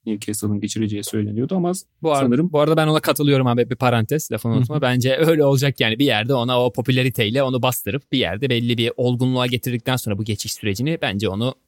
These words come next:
Speaker 2: değiştirecekler diye sanki öyle hissediyorum ama gayet iyi gidiyor dediğin gibi abi.
Speaker 1: Ya onu bilemem tabii ki.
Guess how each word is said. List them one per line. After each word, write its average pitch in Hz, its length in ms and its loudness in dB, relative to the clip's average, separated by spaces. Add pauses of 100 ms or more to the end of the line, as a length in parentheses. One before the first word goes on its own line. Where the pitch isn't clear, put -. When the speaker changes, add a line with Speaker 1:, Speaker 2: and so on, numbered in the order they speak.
(220)
Speaker 2:
değiştirecekler 110 640 -4
diye 113 200 0
sanki 107 340 -2
öyle 104 120 0
hissediyorum 101 460 -2
ama 160 240 -2
gayet 110 380 -2
iyi 90 100 -2
gidiyor 90 200 -6
dediğin 85 240 -6
gibi - 160 -12
abi. - 160 -12 (360)
Speaker 1:
Ya 254 140 0
onu 190 280 4
bilemem 208 380 4
tabii 143 260 2
ki. 131 280 2